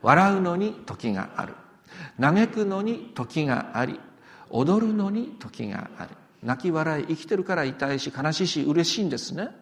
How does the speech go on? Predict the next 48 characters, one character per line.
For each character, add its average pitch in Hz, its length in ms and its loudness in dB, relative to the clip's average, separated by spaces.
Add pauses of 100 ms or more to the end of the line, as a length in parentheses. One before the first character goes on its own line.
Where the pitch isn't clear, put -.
(500)
皆 131 120 -4
さ 120 100 -4
ん、 110 40 -10
し - 80 -14
か - 100 -10
し、 - 120 -10 (260)
「泣 143 240 2
い 170 40 -6
た 170 120 0
り 165 120 0
嘆 147 240 4
い 185 60 -2
た 185 120 -4
り 170 60 0
ば 131 160 -4
っ - 60 -8
か 226 140 -2
り 240 60 2
じ - 80 2
ゃ 208 60 4
な 226 120 4
い 240 60 0
で 226 80 -4
し 214 140 -6
ょ」 247 100 -8
っ - 40 -14
て。 - 200 -18 (920)
ず 170 200 4
ー 339 260 8
っ - 40 -10
と 415 100 10
じ 302 80 6
ゃ - 20 2
な 180 140 4
い 185 40 0
で 160 100 0
し 113 40 -4
ょ。 107 40 -8
ず 117 200 0
ー 147 40 4
っ - 20 -4
と 185 140 -2
じ 175 60 -2
ゃ 143 60 0
な 98 160 -4
い 92 60 -8
で - 60 -14
す。 - 220 -16